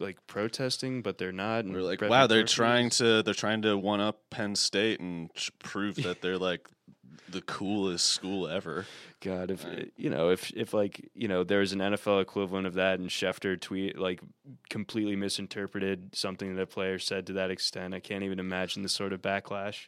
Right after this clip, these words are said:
Speaker 2: Yeah, it's like, uh, somebody tweets out, like, "We're going in," and then it's like, "This guy supports apartheid,"
Speaker 1: <laughs>
Speaker 2: or something. It's like, "Whoa, hey,
Speaker 1: Hey,
Speaker 2: that,
Speaker 1: but
Speaker 2: that might ruin your, that might get you off your game a little bit if you get just, like, five thousand incoming tweets, like,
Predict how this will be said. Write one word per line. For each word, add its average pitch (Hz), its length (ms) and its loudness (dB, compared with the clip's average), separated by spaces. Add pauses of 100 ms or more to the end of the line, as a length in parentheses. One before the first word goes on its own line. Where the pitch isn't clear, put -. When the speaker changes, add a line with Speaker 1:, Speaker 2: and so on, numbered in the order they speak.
(140)
Speaker 2:
Yeah, 95 400 4
it's - 340 -6
like, 90 120 -8 (180)
uh, 92 220 0
somebody 101 320 0
tweets - 360 -6
out, 92 220 2
like, 90 320 -2
"We're 117 140 0
going 170 340 8
in," 147 300 6
and 95 180 0
then 90 180 -4
it's - 180 -8
like, 73 160 -10 (260)
"This - 200 -6 (100)
guy 85 220 0
supports - 460 0
apartheid," 92 680 4
Speaker 1:
<laughs> 1077 380 6
Speaker 2:
or - 40 4
something. - 520 -4 (160)
It's - 120 -2
like, 78 240 -2 (180)
"Whoa, 156 500 8
hey, 127 380 0
Speaker 1:
Hey, 170 200 4
Speaker 2:
that, 139 80 -2 (120)
Speaker 1:
but 156 220 6
Speaker 2:
that 131 120 8
might 135 240 6
ruin 123 380 6
your, 104 140 4
that 113 180 6
might 123 180 6
get 110 140 4
you 101 140 4
off 95 180 4
your 87 80 -4
game 87 260 -2
a 85 60 -4
little 82 200 0
bit 82 260 0
if 82 100 -6
you 82 80 -4
get 85 180 0
just, 85 160 -6
like, 73 140 -4
five 85 400 0
thousand 85 380 2
incoming 90 320 -4
tweets, 87 360 -4
like, 78 160 -4